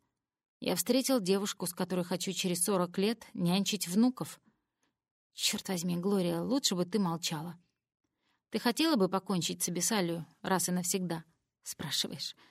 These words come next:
Это самое дикое желание на данный момент, но оно так и останется желанием. Лестер меня никогда не отпустит. Отпустит,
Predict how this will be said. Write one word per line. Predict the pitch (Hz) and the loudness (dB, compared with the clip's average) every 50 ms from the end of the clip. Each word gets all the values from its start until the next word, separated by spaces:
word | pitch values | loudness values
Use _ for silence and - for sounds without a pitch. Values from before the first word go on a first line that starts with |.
| _ _ - | _ _ -8
Это | 196 185 214 | -4 0 0
самое | 208 240 226 226 226 220 | 2 4 6 6 6 6
дикое | 214 196 233 - - 190 185 | 6 4 2 2 4 2 2
желание | 175 190 208 214 208 196 185 180 175 | 2 2 2 4 4 4 4 2 2
на | 175 185 | 2 2
данный | 180 185 196 175 175 180 | 2 2 2 2 2 2
момент, | 196 202 196 185 170 165 - - - - - - - - | 2 2 2 2 0 0 -2 -6 -8 -14 -16 -16 -12 -4
но | - 196 202 | 0 4 4
оно | 208 202 208 | 6 4 4
так | - - 220 - - | 2 2 0 0 0
и | 202 | 0
останется | 196 269 - - 269 240 190 170 170 - 175 | 0 0 2 2 2 2 2 2 0 -2 -4
желанием. | 160 165 180 190 180 170 160 165 160 160 156 156 - _ _ _ _ _ _ _ _ | -2 0 0 0 0 0 0 -2 -2 -4 -6 -8 -12 _ _ _ _ _ _ _ _
Лестер | - 208 202 226 233 226 - 226 196 | 4 8 10 10 10 10 8 4 4
меня | 196 196 190 190 196 190 | 4 4 6 6 6 6
никогда | 185 208 220 - 240 233 226 220 214 208 | 6 6 6 6 6 6 6 6 6 6
не | 185 170 170 | 6 4 2
отпустит. | 175 175 - - 196 160 - - - - - - _ _ _ _ _ _ _ | 0 -2 -2 0 0 0 0 -2 -8 -10 -12 -18 _ _ _ _ _ _ _
Отпустит, | - 185 180 175 - 233 240 - - - - - - | -8 -8 -8 -6 -4 -2 -2 0 -2 -4 -6 -6 -10